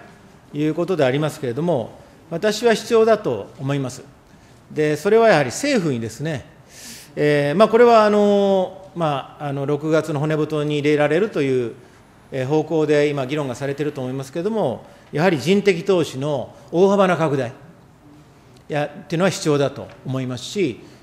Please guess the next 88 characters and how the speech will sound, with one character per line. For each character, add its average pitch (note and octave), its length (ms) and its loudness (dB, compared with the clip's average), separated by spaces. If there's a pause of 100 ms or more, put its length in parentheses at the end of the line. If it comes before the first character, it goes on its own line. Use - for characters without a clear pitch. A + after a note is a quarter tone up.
そ - 120 -4
れ E3+ 80 2
か F3 120 2
ら F3 100 6
賃 D4+ 340 -2
金 A#3 160 2
を C3+ 40 2
上 B2+ 80 -2
げ C3+ 100 -2
る - 80 -2
と。 - 80 -18 (800)
ど D3 120 2
う - 20 6
や F#3+ 60 6
っ - 40 2
た B3 100 2
ら B3 60 2
賃 D4+ 220 -2
金 B3 140 2
が D#3+ 140 4
上 D3+ 60 0
が E3+ 80 2
る F3 60 -2
の D3 80 -2
か F#3 120 0
っ F3+ 120 -6
て D3+ 100 -8
い C3+ 60 -2
う C3 160 -2
こ C#3 140 -6
と G3+ 140 2
を E3+ 60 2
で G#2 60 -8
す - 120 -14
ね、 C3+ 160 -10 (300)
こ F#3+ 100 0
れ E3+ 40 2
は C#3 60 0
物 F#3 120 2
価 C4+ 200 2
上 B3+ 240 4
昇 D#3 240 0
と C3+ 200 -6
非 C3+ 140 -6
常 C#4 240 -6
に A#3+ 240 -2
大 G#3+ 220 2
き F3 120 -6
な、 A2 300 -8 (240)
あ C#3+ 180 -6
の、 B2 760 -4 (260)
あ B2+ 140 -6
の、 A#2 120 -8
関 D3 220 0
係 C#3+ 140 0
を C#3 40 0
持 D#3 120 0
っ - 20 -4
て D#3 140 -8
い - 20 -4
る A2+ 80 -8
の C#3 80 -6
が E3 100 -4
賃 F#3+ 280 -2
金 A2 140 -8
だ G#2 100 -16
と - 160 -20 (260)
思 C#3 100 -6
い C#3 40 -8
ま C#3 100 -8
す A#2+ 120 -16
の A#2+ 120 -18
で、 D#3+ 180 -4
や A2+ 60 -6
っ - 20 -18 (580)
ぱ - 80 -6
り - 40 -8
政 C4+ 240 -4
府 G#3+ 80 2
に F3 120 2
対 D3+ 240 0
し - 80 -10
て C#3+ 100 -4
で A#2+ 80 -10
す - 100 -14
ね、 D3 380 -8
こ F3+ 80 -8
の、 F#3 360 -2